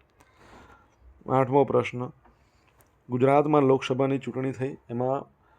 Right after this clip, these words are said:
એક મતદાન વિસ્તાર છે જ્યાંથી બિનહરીફ તરીકે ચૂંટાઈને આવ્યા છે, એ છે સુરત. અને જે ચૂંટાઈને, અ, સોરી, ચૂંટાઈ ક્યાં, બિનહરીફ ચૂંટાઈને આવ્યા છે.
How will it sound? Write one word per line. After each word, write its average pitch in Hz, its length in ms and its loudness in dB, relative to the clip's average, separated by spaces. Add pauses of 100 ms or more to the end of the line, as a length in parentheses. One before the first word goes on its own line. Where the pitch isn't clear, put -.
(840)
એક 131 140 -6
મતદાન 131 500 -2
વિસ્તાર 135 420 -4
છે 131 200 -8
જ્યાંથી 120 340 -4
બિનહરીફ 123 540 -4
તરીકે 123 320 -4
ચૂંટાઈને 123 460 -6
આવ્યા 120 260 0
છે, 123 160 -6
એ 110 100 -4
છે 110 140 -10
સુરત. 143 460 0 (840)
અને 131 380 -2 (1000)
જે 117 140 -4
ચૂંટાઈને, 139 480 -2
અ, 131 220 -2
સોરી, 127 280 -4
ચૂંટાઈ 139 360 -4
ક્યાં, 127 240 -8
બિનહરીફ 131 460 -4
ચૂંટાઈને 113 360 -6
આવ્યા 101 240 -6
છે. 127 160 -12